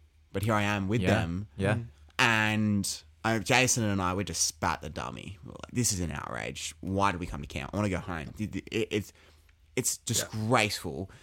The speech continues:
Speaker 1: And we are up in arms about it. And we go to the teachers.
Speaker 3: Oh,
Speaker 1: and
Speaker 3: you do go to the teachers.
Speaker 2: Yeah.
Speaker 1: Oh, yeah. Oh,
Speaker 3: Yeah.
Speaker 1: yeah.
Speaker 3: <laughs>
Speaker 1: And fair play to teachers. They held their ground. They were clear. "Absolutely no one is changing cabins.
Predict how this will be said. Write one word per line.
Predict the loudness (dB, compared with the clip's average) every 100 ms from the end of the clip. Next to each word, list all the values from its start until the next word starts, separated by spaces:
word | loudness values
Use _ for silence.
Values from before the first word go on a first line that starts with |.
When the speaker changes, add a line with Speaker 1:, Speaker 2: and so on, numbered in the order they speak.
| -20 -4
Speaker 1:
And | 2 4 4 0 0
we | 2
are | 2 2
up | 0 0
in |
arms | 0 0 0 -2
about | -2 -2 0
it. | 0 -2 -6 -20 -20 -20 -20 -20 -10 0
And | 4 4 4 2 2 2 0 -4
we | -4 2
go | 4 4
to | 2
the | -2
teachers. | 0 0 2 2 2 2 0 -2
Speaker 3:
Oh, | 0 4
Speaker 1:
and | 4 4
Speaker 3:
you | 2
do | 2 0
go | 4 4
to | 4
the | 0
teachers. | 0 -2 -2
Speaker 2:
Yeah. | -2 2 8
Speaker 1:
Oh, | 10 10
yeah. | 8 6 6 6
Oh, |
Speaker 3:
Yeah. | 6 6 4 2 2
Speaker 1:
yeah. | 0
Speaker 3:
<laughs> | 0 -10 4
Speaker 1:
And | 6 8 6
fair | 4
play | 8 8 8
to |
teachers. | 6 2
They | 4 4
held | 4
their | 4
ground. | 4 2 2 -2 -14 -20 _
They | 0 0
were | 2
clear. | 2 2 2
"Absolutely | 0 0 2 2
no | 4 4
one | 2
is |
changing | 2 0 0 2
cabins. | 2 0 -2 -4